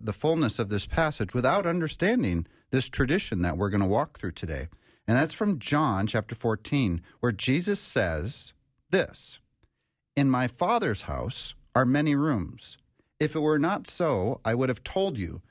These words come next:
I am going there to prepare a place for you. And if I go and prepare a place for you, I will come back and take you to be with me, that you also may be where I am." Now, notice there's no reference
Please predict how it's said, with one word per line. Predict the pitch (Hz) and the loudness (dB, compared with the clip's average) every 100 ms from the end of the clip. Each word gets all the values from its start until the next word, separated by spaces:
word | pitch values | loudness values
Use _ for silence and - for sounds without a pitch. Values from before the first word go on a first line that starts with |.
| - _ | -20 _
I | 117 131 | 0 2
am | 127 110 | 2 0
going | 120 170 214 | 0 2 2
there | 196 165 | 2 0
to | 156 131 | -2 -2
prepare | 151 - 139 117 | -4 -2 0 0
a | |
place | - - 170 170 | -2 -2 -2 -2
for | - 80 | -6 -4
you. | 76 78 107 _ _ _ | -4 -4 -8 _ _ _
And | 127 | 0
if | 127 135 | 2 0
I | 131 | 0
go | 110 123 | 0 2
and | 202 208 | 2 0
prepare | 190 - 151 | -2 0 0
a | 123 | 0
place | 185 190 | 0 -2
for | - 98 | -2 -2
you, | 90 101 - _ - | 0 0 -2 _ 0
I | 123 | 2
will | 120 120 | 2 -2
come | - 143 120 104 | -2 2 2 2
back | - 156 147 92 104 - _ _ - | 0 2 2 -2 -6 -12 _ _ -2
and | 127 117 | 0 0
take | - - 247 - 117 | -2 0 0 0 -4
you | 101 | -2
to | - | -2
be | 101 139 | 0 2
with | 170 175 - | 2 0 0
me, | 95 82 113 - - | -2 -2 -6 -10 -2
that | 113 101 | -2 2
you | 160 180 | 2 2
also | 131 196 208 - 92 87 | 2 2 0 -4 -4 -2
may | 110 110 | 0 0
be | 117 | 2
where | 120 117 | 2 2
I | 117 123 | 2 0
am." | 151 131 98 - _ _ _ _ _ _ _ _ _ - | -2 -4 -6 -16 _ _ _ _ _ _ _ _ _ -2
Now, | 151 | 0
notice | 175 269 294 | 2 2 0
there's | 190 170 | 0 2
no | 175 254 | 2 2
reference | 269 147 208 - 85 64 - | 2 0 0 -4 -6 -6 -10